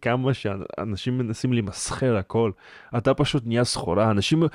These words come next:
איך אנחנו סוחטים מהם? בוא, אנחנו צריכים לדעת,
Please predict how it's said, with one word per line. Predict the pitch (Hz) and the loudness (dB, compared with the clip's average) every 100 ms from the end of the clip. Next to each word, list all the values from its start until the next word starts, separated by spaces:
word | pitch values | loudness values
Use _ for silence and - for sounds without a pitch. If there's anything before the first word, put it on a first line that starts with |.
| - - | -6 0
איך | 165 165 | 2 4
אנחנו | 196 110 131 | 4 4 2
סוחטים | - 120 117 - 160 165 | 4 2 2 4 4 6
מהם? | 135 110 87 - - - - - | 6 2 0 -8 -16 -16 -16 0
בוא, | 147 143 | 2 4
אנחנו | 143 139 | 2 0
צריכים | - 135 175 | -2 2 2
לדעת, | 147 175 165 | 4 4 4